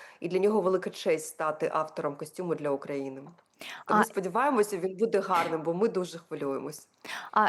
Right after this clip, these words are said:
Speaker 2: е, інші сукні, бо я особисто в соцмережах вже бачила відгуки,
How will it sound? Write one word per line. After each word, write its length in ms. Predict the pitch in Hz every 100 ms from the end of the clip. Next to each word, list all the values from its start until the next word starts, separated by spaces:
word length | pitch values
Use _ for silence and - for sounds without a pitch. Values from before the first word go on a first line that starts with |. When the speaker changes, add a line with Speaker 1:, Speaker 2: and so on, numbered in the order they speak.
| -
Speaker 2:
е, 160 | 220 214
інші 440 | - 311 - 247
сукні, 400 | - 233 - 196
бо 100 | 190
я 180 | 190 277
особисто 380 | 330 262 262 233
в 40 |
соцмережах 540 | 226 - 226 269 254
вже 200 | 214 247
бачила 440 | 220 214 214 214 185
відгуки, 680 | 175 175 180 208 254 262